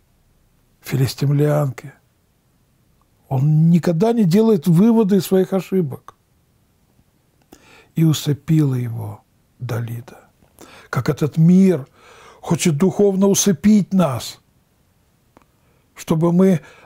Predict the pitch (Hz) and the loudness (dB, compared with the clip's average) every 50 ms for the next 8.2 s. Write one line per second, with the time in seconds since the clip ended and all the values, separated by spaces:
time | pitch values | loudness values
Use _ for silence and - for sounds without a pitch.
0 | - - 123 175 190 185 165 202 233 233 226 220 214 196 175 - - 180 170 147 | -8 -4 -2 0 0 0 2 2 4 4 4 4 2 0 -2 -2 -2 0 0 -2
1 | - - - 147 139 120 107 - _ _ _ _ _ _ _ _ _ _ _ _ | -2 -4 -2 -2 -2 -2 -4 -10 _ _ _ _ _ _ _ _ _ _ _ _
2 | _ _ _ - 160 143 202 202 185 190 180 185 165 165 175 165 - - 208 214 | _ _ _ -2 0 2 2 2 4 2 2 2 0 0 -2 -2 0 0 2 2
3 | 214 202 170 - 180 180 160 - - 190 185 175 175 151 - - 160 139 - 156 | 2 0 0 -2 -2 -2 -2 -2 -2 0 0 2 0 0 -2 -2 -2 -2 -2 -2
4 | 139 - 156 147 151 151 143 147 139 131 113 104 - - - _ _ _ _ _ | -2 -2 0 0 0 0 0 0 0 0 -2 -4 -8 -16 -20 _ _ _ _ _
5 | _ _ _ _ _ _ _ _ _ _ _ _ - 170 151 156 170 180 190 208 | _ _ _ _ _ _ _ _ _ _ _ _ -2 0 2 4 4 4 4 2
6 | 214 196 156 170 180 170 143 135 160 180 180 175 151 123 - - _ _ - - | 2 0 0 0 0 0 0 0 0 0 0 0 -2 -4 -6 -12 _ _ -20 -20
7 | - - - - - - - 185 160 165 180 185 196 208 220 214 208 190 160 131 | -20 -20 -18 -16 -8 -4 -2 0 2 2 2 4 4 4 4 2 2 0 -2 -4
8 | 117 - - | -6 -8 -14